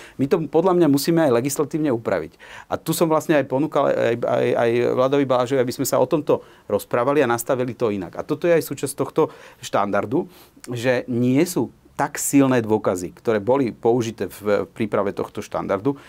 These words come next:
ktorý by musel byť stopercentne záväzný pre každého psychiatra, psychológa a tak ďalej.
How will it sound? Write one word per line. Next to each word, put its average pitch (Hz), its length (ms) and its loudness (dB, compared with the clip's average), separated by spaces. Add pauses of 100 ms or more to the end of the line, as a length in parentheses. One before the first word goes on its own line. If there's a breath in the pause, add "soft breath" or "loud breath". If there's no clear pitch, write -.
(160 loud breath)
ktorý 139 160 0
by 135 160 2
musel 170 320 2
byť 120 240 -8
stopercentne 156 720 -2
záväzný 110 480 2
pre 104 160 -4
každého 110 480 -2
psychiatra, 98 560 -6
psychológa 92 560 -4
a 87 80 0
tak 82 240 -6
ďalej. - 240 -10